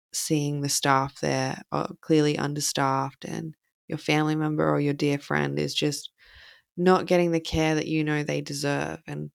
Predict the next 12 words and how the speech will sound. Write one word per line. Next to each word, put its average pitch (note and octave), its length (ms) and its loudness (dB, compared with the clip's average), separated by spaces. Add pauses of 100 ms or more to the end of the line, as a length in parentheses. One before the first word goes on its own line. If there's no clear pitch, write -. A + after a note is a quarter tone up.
(800)
at - 140 -2
the D#3+ 120 6
end E3+ 160 4
of E3 80 2
the D#3 60 -6
day, D3+ 280 4
we D3 120 0
have D3+ 240 0
to D3+ 320 -2
understand C#3 840 -6
that C3+ 260 -4 (480)
dementia F#3 920 2